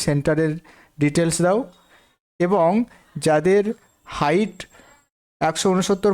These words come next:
পয়েন্ট সিক্স বা তার থেকে কম বা বেশি আছে তোমরা তোমাদের হাইটটা এখানটাতে দিয়ে দেবে। My height as এত, এটা তোমরা এখানে দিয়ে দাও। তারপরে এখানে যে পিঙ্ক কালার দিয়ে দিয়েছি এইটা শুধুমাত্র তাদের জন্য যারা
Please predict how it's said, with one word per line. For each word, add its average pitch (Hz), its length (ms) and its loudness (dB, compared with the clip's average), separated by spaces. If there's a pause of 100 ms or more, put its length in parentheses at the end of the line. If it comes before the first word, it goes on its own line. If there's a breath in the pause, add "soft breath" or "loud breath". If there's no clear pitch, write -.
পয়েন্ট 190 260 2 (120)
সিক্স 208 240 -2 (120)
বা 165 160 2
তার 175 220 0
থেকে 190 140 -2 (140)
কম 170 160 2 (100)
বা 180 80 2 (100)
বেশি 165 200 0 (100)
আছে 135 140 -2 (120)
তোমরা 175 260 0
তোমাদের 170 300 0
হাইটটা 151 320 0
এখানটাতে 160 380 0
দিয়ে 139 160 2
দেবে। 131 120 0 (160)
My 165 140 2 (140)
height 170 260 0 (140)
as 151 100 -2 (140)
এত, - 120 -4 (580 loud breath)
এটা 170 220 0
তোমরা 160 240 2 (100)
এখানে 151 220 0 (120)
দিয়ে 147 180 2
দাও। 117 120 0 (680 soft breath)
তারপরে 190 440 0
এখানে 170 260 0
যে 185 60 2 (140)
পিঙ্ক 208 180 2 (100)
কালার 185 320 2
দিয়ে 196 180 2
দিয়েছি 151 320 0 (500 loud breath)
এইটা 170 180 0 (100)
শুধুমাত্র 190 440 0 (160)
তাদের 170 340 2
জন্য 143 200 0 (720 loud breath)
যারা 156 280 2